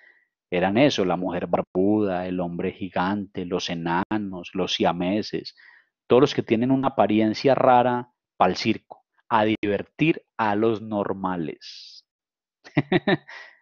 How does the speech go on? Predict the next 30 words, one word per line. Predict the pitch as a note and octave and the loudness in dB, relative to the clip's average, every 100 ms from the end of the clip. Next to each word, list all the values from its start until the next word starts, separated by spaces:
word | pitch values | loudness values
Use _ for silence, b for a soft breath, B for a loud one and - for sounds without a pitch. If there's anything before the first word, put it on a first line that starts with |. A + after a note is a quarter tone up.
| _ | _
¿Ven | A2 C3+ | 2 2
eso | D#3+ E3+ | 2 2
qué | F3 | 0
curioso? | - A3 A3+ E3 - - _ _ _ _ b b b b | 0 -2 2 2 2 -10 _ _ _ _ b b b b
A | G2+ - G#2 | -6 -2 0
divertir | G#2 F#2 - C#3+ C3+ | 2 0 2 4 6
a | |
los | A2 A#2+ - | 4 0 -4
normales. | A#2 B2 C#3+ D#3+ - C#3 C3+ D3 C3 F2 - - - - - _ _ B B B B B B B _ _ _ - | -6 2 6 6 2 -4 0 2 2 0 -6 -12 -16 -16 -20 _ _ B B B B B B B _ _ _ 2
Muy | D3+ | 6
bien, | C3 G#2 | 6 4
este | - D3 - | 4 2 2
ya | D3+ E3+ E3 | 6 8 8
es | E3+ - | 6 2
en | D3 | -2
Estados | - B2 D3 | 4 4 4
Unidos, | C3 B2 D#3+ G3 | 2 2 0 -2
hacia | A#2+ A#2 | -4 -2
el | G2+ | -4
mil | G2+ G2+ | -4 -6
setecientos. | A#2 G#2+ G#2 A2 D3+ C3 | -4 -4 0 -2 -2 -4
Miren | A2 C3 | -2 -2
que | C3 C3 | 0 2
es | |
la | C#3 | 2
arquitectura | C3+ A2+ A#2+ - - - G#2 B2 | 0 -4 -4 -8 -10 -2 2 2
londinense | A2+ G#2 G2+ F#2+ F#2+ F#2+ | 2 0 -2 0 -2 -4
también | - F#2+ F#2 F#2+ F#2+ | -6 -6 -4 -4 -4
de | A2+ | -2
los | G2+ - | -4 -6